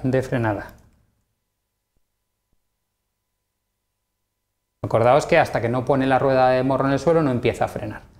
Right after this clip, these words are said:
Entonces tenemos, vamos a darle aquí F dos, no funciona, pero bueno, pero lo tenéis aquí. Voy a volverla a hacer la fórmula. Más paréntesis, esto elevado al cuadrado menos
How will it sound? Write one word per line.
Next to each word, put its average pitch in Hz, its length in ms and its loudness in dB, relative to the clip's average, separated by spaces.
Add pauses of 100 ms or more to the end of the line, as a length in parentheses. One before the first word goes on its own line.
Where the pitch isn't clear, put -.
(160)
Entonces 151 300 0
tenemos, 156 440 0 (800)
vamos 117 300 -4
a 127 60 4
darle 135 400 0 (420)
aquí 123 260 -2
F 131 180 -4
dos, 180 380 -4 (600)
no 117 120 -4
funciona, 160 400 -4
pero 120 140 -2
bueno, 107 160 -2
pero 107 80 -2
lo 104 60 -2
tenéis 117 180 -4
aquí. 107 280 -6 (1080)
Voy 165 160 6
a 156 60 6
volverla 135 300 4
a 113 40 2
hacer 120 140 -4
la 110 100 -2
fórmula. 110 480 -6
Más 156 460 0 (220)
paréntesis, 170 1000 -2 (1000)
esto 151 480 -2 (1000)
elevado 120 320 4
al 120 100 2
cuadrado 165 480 4
menos 131 800 -6